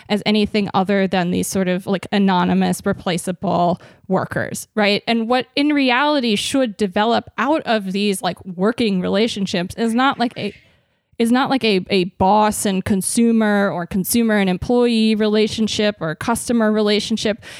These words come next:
It is a familial relationship. There is, like, kinship to all care work, and you cannot ignore the fact that if you introduce negative financial incentivization into that,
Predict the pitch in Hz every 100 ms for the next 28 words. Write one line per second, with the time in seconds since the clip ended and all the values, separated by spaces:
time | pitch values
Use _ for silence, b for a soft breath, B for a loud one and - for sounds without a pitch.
0 | B B 262 269 311 294 285 - 269 254
1 | 240 262 254 233 214 208 214 247 220 196
2 | - 214 226 233 233 220 - 240 262 -
3 | 240 220 - 233 208 165 196 - - 294
4 | 254 156 123 - - 220 220 214 - 247
5 | 247 226 - 202 196 196 233 262 233 214
6 | B B B _ - 214 - 269 262 -
7 | 226 214 220 - 226 214 202 220 247 262
8 | 320 226 233 277 247 - 214 220 226 254
9 | 269 262 - B B B - 233 220 202
10 | 220 - 226 214 202 214 240 220 214 202
11 | 202 226 240 - 247 359 415 247 190 139
12 | 131